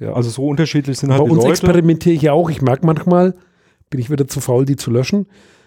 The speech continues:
Speaker 1: Ich hab dann bei einer dreißig Minuten Folge fünf Kapitelmarken. Davon bewegen sich vier innerhalb von fünf Minuten und dann hinten nix
Speaker 2: Ist
Speaker 1: mehr,
Speaker 2: nix mehr, ja.
Speaker 1: weil's dasselbe Thema war.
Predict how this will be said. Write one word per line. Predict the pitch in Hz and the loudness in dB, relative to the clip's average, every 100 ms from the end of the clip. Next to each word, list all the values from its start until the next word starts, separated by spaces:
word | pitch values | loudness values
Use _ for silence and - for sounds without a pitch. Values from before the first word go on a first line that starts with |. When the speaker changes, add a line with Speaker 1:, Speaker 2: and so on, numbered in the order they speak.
| - | -14
Speaker 1:
Ich | - | -6
hab | - - | -4 -2
dann | 139 139 | 0 0
bei | 127 | 0
einer | 127 131 131 - | 2 2 0 -4
dreißig | 131 120 123 - | -2 0 0 -2
Minuten | 147 127 156 196 | 0 0 0 -4
Folge | - 180 170 | 0 0 0
fünf | - 147 - | 0 -2 -2
Kapitelmarken. | - - 190 185 180 190 208 214 - _ _ _ | -4 -2 0 2 2 0 -2 -6 -10 _ _ _
Davon | 131 - 143 | -6 -2 0
bewegen | 143 147 151 | 2 0 0
sich | - - | -4 -6
vier | - 170 | -2 0
innerhalb | 185 151 143 | 2 2 2
von | - | 0
fünf | 127 165 - | -2 -4 -2
Minuten | 196 196 190 185 | -2 -2 -2 -2
und | 160 | 0
dann | 156 160 160 | -2 -2 -2
hinten | 160 160 170 | -2 -2 -4
nix | 170 - | -2 0
Speaker 2:
Ist | 160 | 2
Speaker 1:
mehr, | 160 | 2
Speaker 2:
nix | 185 | 0
mehr, | 117 | -2
ja. | 107 107 | -4 -2
Speaker 1:
weil's | 127 139 | -2 0
dasselbe | 175 160 151 | 0 2 0
Thema | 147 - 180 202 | 0 0 2 2
war. | 196 214 | 2 0